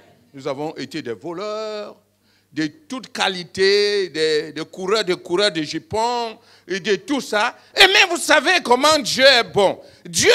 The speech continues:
fait cela afin que nous voyons la nullité de la vie.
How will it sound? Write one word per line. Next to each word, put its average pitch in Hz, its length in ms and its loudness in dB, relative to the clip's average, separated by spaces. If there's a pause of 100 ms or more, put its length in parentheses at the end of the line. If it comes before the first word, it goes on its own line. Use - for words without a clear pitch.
(120)
fait 311 240 4
cela 247 520 2 (540)
afin 392 640 0
que 330 160 0 (420)
nous 359 240 -4
voyons 311 420 0
la 277 200 2
nullité 277 680 -6
de 202 100 -8
la 185 180 -2
vie. 147 380 -14